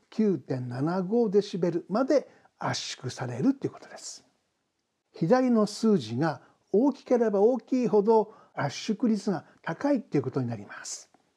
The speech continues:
次がアタックですね。これは、まあ、例えて言えばですね、えー、私のように、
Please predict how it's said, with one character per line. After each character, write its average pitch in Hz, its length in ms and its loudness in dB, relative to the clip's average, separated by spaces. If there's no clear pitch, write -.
次 233 220 0
が 175 160 4
ア 131 60 -6
タ 160 120 -4
ッ - 40 -6
ク - 180 -18
で - 80 -18
す - 140 -10
ね。 208 240 0
こ - 100 -4
れ 180 60 4
は、 196 280 2
ま 160 140 -4
あ、 151 220 -8
例 311 120 2
え 294 40 0
て 233 140 0
言 175 140 6
え 175 40 0
ば 135 120 -2
で 127 100 -14
す - 120 -10
ね、 175 180 -6
え 147 120 -2
ー、 - 20 -2
私 139 360 -4
の 131 120 0
よ 147 220 2
う 120 40 -4
に、 123 160 -4